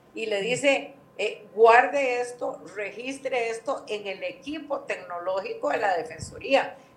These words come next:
Ella le da la instrucción al subalterno, cosa que ni siquiera tenía que dar instrucción, pero lo hace. El subalterno supuestamente lo graba, y no lo graba ese mismo día.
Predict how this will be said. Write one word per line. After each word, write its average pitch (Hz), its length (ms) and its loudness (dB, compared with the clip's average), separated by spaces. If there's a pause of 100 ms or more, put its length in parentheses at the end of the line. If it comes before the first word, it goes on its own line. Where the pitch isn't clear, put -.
Ella 220 240 6
le 240 140 4
da 226 360 4
la 185 220 0
instrucción 269 920 -2 (240)
al 208 200 2
subalterno, 254 1000 0 (440)
cosa 277 280 4
que 311 120 -6
ni 247 120 -6
siquiera 254 460 -4
tenía 196 220 -10
que 214 120 -4
dar 220 140 -2
instrucción, 254 500 -6
pero 170 200 0
lo - 240 -4
hace. 285 420 -2 (600)
El 202 120 0
subalterno 220 600 -2
supuestamente 240 960 -8 (340)
lo 190 280 -4
graba, 233 460 6
y 185 80 -14
no 214 120 -8
lo 285 140 -4
graba 294 240 -6
ese 302 140 -6
mismo 277 260 -8
día. 247 320 -8